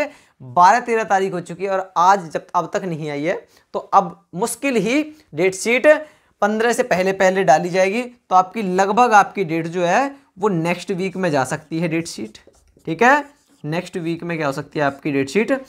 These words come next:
जाएगी। तो आप लोग ये सोच लो कि अगर नेक्स्ट वीक आपकी डेट शीट जा रही है, क्योंकि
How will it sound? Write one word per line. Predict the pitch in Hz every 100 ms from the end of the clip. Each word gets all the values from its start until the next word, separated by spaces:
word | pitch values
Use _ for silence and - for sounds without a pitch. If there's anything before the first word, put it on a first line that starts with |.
| - _
जाएगी। | 143 151 151 165 240 254 - _ -
तो | 226
आप | 247 208 202 196
लोग | 214
ये | 196
सोच | 185 170 -
लो | 185 254 269 - _ -
कि | 214
अगर | 208 214
नेक्स्ट | 175 175 208 -
वीक | 220 220
आपकी | 208 196 190
डेट | 175
शीट | 175 185
जा | 160 156
रही | 156 139
है, | 123 _ _ -
क्योंकि | 262 302